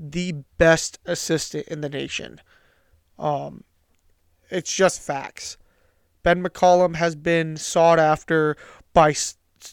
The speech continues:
uh, D one programs that he has rejected. Um, you know, as ear-, as late or as recent as this year, um, I believe he turned down the job at Buffalo,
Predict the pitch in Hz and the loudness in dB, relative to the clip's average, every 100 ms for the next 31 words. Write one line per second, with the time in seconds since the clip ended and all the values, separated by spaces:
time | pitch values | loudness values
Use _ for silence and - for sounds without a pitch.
0 | _ - 180 160 147 - 185 175 175 175 | _ 2 4 4 2 -2 0 6 6 6
1 | 151 - 170 165 156 147 135 135 - - | 4 6 6 6 2 -2 -4 -10 -14 -18
2 | - - - 175 156 143 135 143 143 - | -14 -14 -4 0 0 -2 -6 -4 -6 -6
3 | - - _ _ _ _ _ - 147 135 | -20 -20 _ _ _ _ _ -10 -8 -8
4 | - - - _ _ _ _ _ 190 165 | -12 -16 -20 _ _ _ _ _ -6 0
5 | 156 147 - _ - 175 165 180 180 180 | 2 2 -2 _ 0 2 4 4 2 2
6 | 156 139 _ _ _ _ _ - 160 165 | 0 -4 _ _ _ _ _ -10 -2 0
7 | 175 175 175 - 165 151 139 - 180 196 | 0 -2 -6 -2 0 0 -2 -8 -6 -4
8 | 226 180 156 160 147 147 160 - 151 214 | 0 -2 0 -2 -2 -2 -4 -4 0 4
9 | 202 151 - - - - _ - 165 160 | 4 2 -4 -20 -20 -20 _ 2 4 4
10 | 156 165 175 170 143 170 - 180 170 170 | 4 4 4 0 -2 -4 2 2 4 4
11 | 170 165 165 165 160 151 156 180 202 165 | 4 2 6 4 4 0 2 2 2 2
12 | 147 139 | 2 -2